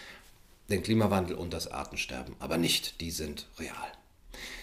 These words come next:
Die Menschen würden darauf größtenteils mit Apathie und Rückzug, teilweise mit Konsumismus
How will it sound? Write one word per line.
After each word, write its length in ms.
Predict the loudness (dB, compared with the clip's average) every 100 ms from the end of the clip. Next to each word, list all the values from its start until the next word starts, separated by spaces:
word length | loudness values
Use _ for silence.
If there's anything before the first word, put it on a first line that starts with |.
| -14 -14 2
Die 80 | 8
Menschen 640 | 12 12 10 10 8 8
würden 340 | 8 10 10 10
darauf 380 | 10 8 8 6
größtenteils 640 | 6 6 2 2 2 2
mit 200 | 2 2
Apathie 640 | -2 -2 0 4 6 6 4
und 180 | 6
Rückzug, 680 | 12 12 12 6 8 10 8
teilweise 600 | 6 8 8 8 6 4
mit 180 | 0 0
Konsumismus 800 | 2 4 4 4 4 6 6